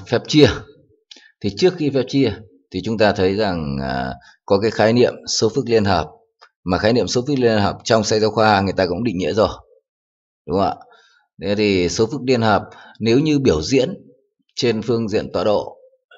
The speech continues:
thì chúng ta thấy rằng là nó chỉ là hai cái điểm mà biểu diễn đối xứng nhau qua trục hoành.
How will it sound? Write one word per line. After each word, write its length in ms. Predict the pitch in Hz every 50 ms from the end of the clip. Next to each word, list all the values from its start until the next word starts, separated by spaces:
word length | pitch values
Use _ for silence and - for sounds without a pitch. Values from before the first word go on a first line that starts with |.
| _ _
thì 180 | - 104 101 92 -
chúng 140 | 101 110 110
ta 80 | 107
thấy 260 | 104 - 104 101 104
rằng 300 | 104 123 110 98 85 85
là 280 | 87 85 82 80 80 78
nó 480 | 73 78 76 71 69 80 87 110 117 127 - - - _ _ -
chỉ 140 | 104 92
là 140 | 85 85 80
hai 340 | 78 80 113 117 113 110 107
cái 140 | 104 107 117
điểm 200 | 117 107 71 60 55 55 55 57 62 71 80
mà 380 | 85 85 85 82 80 80 82 78 82 90 - - - _ _
biểu 160 | - 90 82
diễn 260 | 80 85 98 87 113 120
đối 160 | 120 127 131
xứng 240 | - - 110 131 135
nhau 260 | 135 123 117 101 92 -
qua 180 | 104 101 92
trục 180 | 92 - 87 78
hoành. 240 | 95 95 87 80